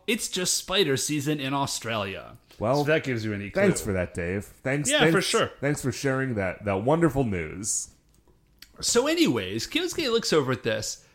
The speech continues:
Speaker 1: and he says, "What?" He's like, "Man, I wonder how Signal Man is doing.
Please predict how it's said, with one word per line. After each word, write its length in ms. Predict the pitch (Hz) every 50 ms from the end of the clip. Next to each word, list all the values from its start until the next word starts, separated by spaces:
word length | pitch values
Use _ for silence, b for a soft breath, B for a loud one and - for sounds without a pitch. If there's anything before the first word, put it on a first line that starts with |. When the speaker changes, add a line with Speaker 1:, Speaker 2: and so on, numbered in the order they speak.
| b b -
Speaker 1:
and 140 | 156 165
he 120 | 185 190 185
says, 420 | - - 190 165 151 139 113 104 101 98 107 123 151
"What?" 320 | 196 269 - 440 285 - - - _ -
He's 200 | - - 156 -
like, 200 | 180 170 - -
"Man, 380 | 139 135 190 147 104 95 104 - - _ _ _ _ _ _ _ B B B B B B _ _ _ -
I 220 | - 285 302 294
wonder 560 | 208 151 147 165 170 170 151 165 160 156 139
how 260 | - - - 156 147
Signal 480 | 135 - - - 147 135 117 120 123 120
Man 260 | 113 113 110 110 107
is 160 | 107 95 90
doing. 560 | 92 92 - 107 98 95 85 - - - -